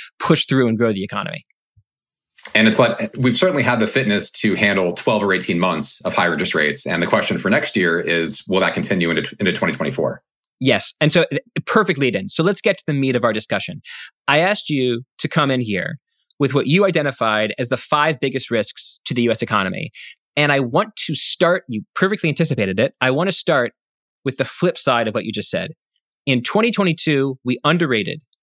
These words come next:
Speaker 1: just how much running room there was in the U S economy. There were millions of jobs ready to be taken. There were millions of people ready to take those jobs.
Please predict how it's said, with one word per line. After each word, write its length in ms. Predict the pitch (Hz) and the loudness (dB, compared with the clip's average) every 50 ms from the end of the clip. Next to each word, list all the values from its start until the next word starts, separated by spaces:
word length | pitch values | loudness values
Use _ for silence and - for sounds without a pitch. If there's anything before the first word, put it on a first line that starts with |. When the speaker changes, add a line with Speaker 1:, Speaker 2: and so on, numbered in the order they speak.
| _ _ - | _ _ -8
Speaker 1:
just 280 | 110 - - - - - | -2 0 0 0 0 -2
how 200 | - - 151 147 | -2 0 2 2
much 220 | 143 139 127 - - | 2 2 0 -2 -4
running 440 | 110 101 107 131 143 151 151 143 123 | -6 0 2 2 2 4 2 2 2
room 320 | 113 101 92 92 95 95 - _ | 0 0 0 -2 -4 -6 -6 _
there 140 | - 123 120 | 0 0 2
was 540 | 110 113 113 110 101 98 98 92 - - - _ - | 2 2 2 2 0 -2 -4 -6 -10 -14 -12 _ -2
in 100 | 139 127 | 0 2
the 80 | 123 | 2
U 140 | 117 117 113 | 2 2 2
S 100 | 110 - | 0 -2
economy. 480 | - - - 104 98 92 95 95 98 - - - - - | -2 -2 0 0 0 0 -2 -6 -8 -10 -14 -18 -16 -8
There 240 | 113 107 143 156 160 | -2 0 2 2 2
were 160 | 151 165 170 | 2 2 2
millions 800 | 165 151 143 151 165 175 175 143 110 95 92 98 113 - - - _ _ _ _ _ _ _ | 2 2 2 2 2 2 2 0 0 -2 -4 -6 -6 -8 -12 -14 _ _ _ _ _ _ _
of 140 | - 127 120 | 0 0 0
jobs 540 | 110 - 135 135 135 123 110 104 104 - - _ - | 2 2 4 4 4 2 0 -2 -6 -12 -16 _ -8
ready 280 | 107 110 127 127 131 123 | -2 0 0 2 2 0
to 60 | 113 | -2
be 100 | 104 104 | -2 -4
taken. 480 | - - 175 185 175 196 190 185 196 - - - - - | -2 -2 -2 0 0 0 0 0 -2 -4 -8 -12 -12 -6
There 100 | 123 117 | -4 -2
were 80 | 120 120 | -2 -2
millions 480 | 117 120 135 165 180 185 175 156 - | 0 0 0 2 2 2 0 0 -2
of 80 | 139 - | -4 -4
people 280 | - 147 143 - 147 | -2 -2 0 0 0
ready 200 | 127 135 135 135 | 0 0 0 0
to 80 | 120 107 | 0 -2
take 240 | - - 135 120 - | -4 -4 -4 -4 -2
those 180 | 110 101 - | -4 -4 -4
jobs. 480 | - - 139 139 143 156 175 185 196 170 | -2 0 2 2 2 2 0 -2 -4 -6